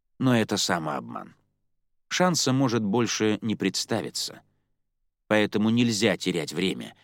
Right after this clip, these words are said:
теша себя иллюзиями. Надо выходить из зоны комфорта и беспощадно расправляться с желанием поныть. Страх перед неизведанными горизонтами не даёт вам двигаться вперёд, тормозит развитие.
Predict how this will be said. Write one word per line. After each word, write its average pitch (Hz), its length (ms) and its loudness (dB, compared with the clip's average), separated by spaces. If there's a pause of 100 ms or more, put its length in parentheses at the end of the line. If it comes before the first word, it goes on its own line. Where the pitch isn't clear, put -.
(180)
теша 95 280 0
себя 82 300 -2
иллюзиями. 60 840 -10 (540)
Надо 113 300 2
выходить 101 560 -2
из 104 160 0
зоны 90 280 -2
комфорта 87 600 -4 (380)
и 143 100 4
беспощадно 123 920 0
расправляться 104 760 0
с 92 40 0
желанием 80 600 -2
поныть. - 480 -6 (960)
Страх 143 420 0
перед 131 260 2
неизведанными 113 800 2
горизонтами 98 840 0 (280)
не 135 160 2
даёт 139 360 4
вам 120 240 2
двигаться 107 460 0
вперёд, - 540 -4 (500)
тормозит 107 520 0
развитие. 87 720 -4